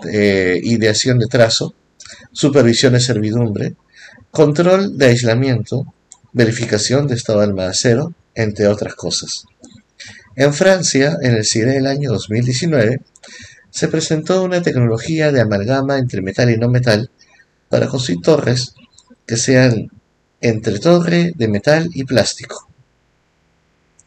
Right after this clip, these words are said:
teniendo para ello ligereza, facilidad de construcción,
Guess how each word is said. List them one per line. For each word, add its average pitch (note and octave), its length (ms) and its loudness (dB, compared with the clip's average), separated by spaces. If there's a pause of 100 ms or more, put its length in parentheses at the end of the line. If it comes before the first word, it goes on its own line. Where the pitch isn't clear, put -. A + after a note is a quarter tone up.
(320)
teniendo E3+ 480 4
para A#2+ 280 4
ello B2+ 340 2 (1000)
ligereza, B2 800 2 (220)
facilidad B2 500 0
de C#3+ 60 2
construcción, B2+ 680 -2